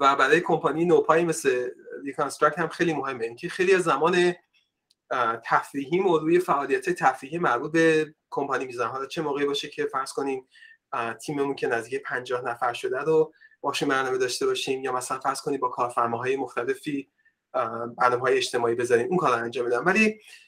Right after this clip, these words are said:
ام، برای اینکه بتونم این بالانس ذهنی رو شاید ایجاد کنم، اه، بعضی وقتا علاقه‌مندم که، اه،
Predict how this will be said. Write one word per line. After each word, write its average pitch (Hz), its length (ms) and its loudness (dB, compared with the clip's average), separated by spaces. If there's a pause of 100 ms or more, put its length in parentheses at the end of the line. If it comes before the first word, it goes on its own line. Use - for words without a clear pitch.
(200)
ام، 165 560 8 (1080)
برای 160 100 10
اینکه 185 160 4
بتونم 185 240 6
این 180 320 8
بالانس 160 400 8
ذهنی 160 420 6
رو 160 60 2
شاید 156 220 6
ایجاد 151 280 6
کنم، 170 360 8
اه، 147 400 0 (200)
بعضی 165 280 4
وقتا 175 220 0
علاقه‌مندم 156 580 2
که، 185 340 4 (380)
اه، 131 400 -4